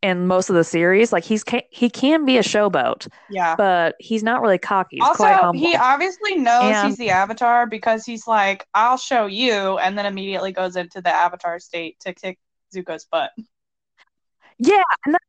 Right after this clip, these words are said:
Speaker 1: that's one of the things I actually found interesting, 'cause I'm like, "Oh, I wonder why," like, on one hand, I'm like, "That's really interesting, and that'd be kind of an interesting idea to follow through with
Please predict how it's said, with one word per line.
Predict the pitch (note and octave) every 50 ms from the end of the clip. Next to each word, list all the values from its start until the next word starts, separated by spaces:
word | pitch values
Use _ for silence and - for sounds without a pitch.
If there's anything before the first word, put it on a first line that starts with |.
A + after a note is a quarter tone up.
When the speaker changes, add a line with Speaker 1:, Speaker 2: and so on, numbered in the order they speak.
| _ _ _ _ _ _ _ -
Speaker 1:
that's | C#4 D4+ F4+ -
one | G4+ G#4 G#4 G#4
of | F#4+
the |
things | - F#4 F4 D#4+
I | D#4+ D4
actually | C#4+ D4 - D4+ C#4+
found | - - C4+ B3 A3 - _
interesting, | - A3+ A#3 A#3 - C#4+ C4+ - - D#4+ D4+ D#4 E4 F4+ F#4+ F#4 - _ _ _ _ _ _ _
'cause | - D4+ C#4
I'm | C4+ C#4+ C#4
like, | C#4 C4+ A#3 - - - - - - - - _ _ -
"Oh, | - - D#4+ E4 E4+ E4+ E4 D#4+ D#4 C4 G#3 F3+ E3 - - _ _ -
I | C4 C#4+ D#4+
wonder | D#4 - D#4 E4+ G4 G#4
why," | G4 F#4+ F#4 E4+ D#4+ D4 - _ - A#3
like, | B3 A#3 G3 - - _ _ _ _ -
on | B3+ A#3+
one | B3+ E4 F#4 F#4+
hand, | E4+ E4+ F4+ E4
I'm | D4 C4
like, | B3+ A3 F3 - _
"That's | G#3 G#3+ B3 C4 - -
really | A3+ C4 C#4 C#4 C#4+
interesting, | - A3 A3 A#3 - C4+ - - C#4+ C#4 C4+
and | B3+ A3
that'd | A3+ A#3 A3+ G#3
be | A#3 G#3+
kind | - - - A#3+ A#3+ A#3
of | G#3
an | G3+ G#3 - _
interesting | A3+ G#3+ G#3+ A#3 A3+ - - A3 G#3
idea | F#3+ F3+ F3 F#3+ F#3+ F#3+ F#3
to | - - G3 F3
follow | E3 - - F#3+ F#3+ F3 E3
through | - - F3 F3 F3+
with | F#3 F#3+ F#3+ -